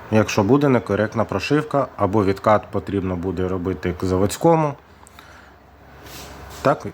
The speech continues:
як на мене, надійніше. А он і саме Peugeot, з якого ми зняли той блок. Зараз будемо прошивати, видаляти каталізатор, тоді ставити газове обладнання. Да, по роз'єму цей блок, м, досить таки нормально вичитується,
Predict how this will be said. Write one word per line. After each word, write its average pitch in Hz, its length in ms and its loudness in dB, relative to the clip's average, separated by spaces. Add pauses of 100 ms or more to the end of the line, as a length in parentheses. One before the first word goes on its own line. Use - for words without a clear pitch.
як 104 120 -2
на 101 120 2
мене, 117 240 4
надійніше. 85 520 -2 (960)
А 110 80 4
он 147 240 6
і 127 60 2
саме 120 260 0
Peugeot, 120 340 0
з 120 80 -4
якого 107 320 0
ми 123 180 2
зняли 104 320 2
той 98 180 0
блок. 139 400 2 (880)
Зараз 113 400 2
будемо 104 220 0
прошивати, 113 520 0
видаляти 104 400 0
каталізатор, 113 680 -2
тоді 107 240 -2
ставити 101 500 -2
газове 95 360 -2
обладнання. 85 520 -4 (1200)
Да, 110 220 6
по 113 200 0
роз'єму 147 460 2
цей 123 360 -4 (100)
блок, 123 380 0 (600)
м, 110 400 -6
досить 131 320 2
таки 113 240 -4
нормально 113 500 4
вичитується, 120 840 -4